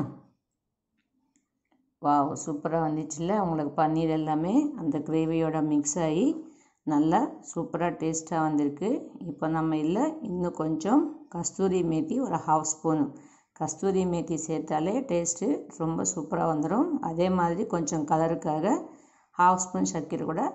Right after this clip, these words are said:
சேர்த்துக்கோங்க. சேர்த்து எல்லாமே மிக்ஸ் பண்ணி ஒரு டூ மினிட்ஸ் கழிச்சு திருப்பி நம்ம வீட்ல ஃப்ரெஷ்ஷா வச்சிருக்கோமா அந்த ஃப்ரெஷ் க்ரீம்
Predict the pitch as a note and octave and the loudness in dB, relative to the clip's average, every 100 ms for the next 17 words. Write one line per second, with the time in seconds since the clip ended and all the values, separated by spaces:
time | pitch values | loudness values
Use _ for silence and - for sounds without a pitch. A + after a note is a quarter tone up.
0 | - - E3+ - D3+ - E3 F#3+ - - | -8 -6 -2 -2 -4 -6 -2 -2 -2 -8
1 | - - D#3 D3+ C#4+ G3+ D#3+ E3 E3 E3+ | -12 -4 -2 0 0 2 2 2 2 0
2 | D#3+ D3 - - D#3 G#3 F#4 - - _ | -2 -4 -4 -4 0 2 0 -2 -16 _
3 | _ _ _ _ - - - F#3 F#3 F3+ | _ _ _ _ -10 -10 -4 -2 -2 -2
4 | F3+ - D#3+ C#3+ - D4 F#4 - - - | -4 -2 -2 -2 -2 0 -2 -6 -12 -12
5 | D3+ G#3+ G#3+ F3 E3+ E3+ F#3 F3+ F3+ E3+ | -6 -4 -2 0 0 0 -2 -2 -2 -4
6 | D#3+ F#3 F3 D#3+ C#3+ D#3+ D3+ D#3+ F3 D4 | -4 0 2 2 -2 -8 -6 -2 2 2
7 | - - _ _ - D#3 D#3+ D#3+ F3+ E3+ | 0 -12 _ _ -4 -2 -2 -2 -4 -4
8 | - F3+ E3+ C#3+ | -6 0 2 2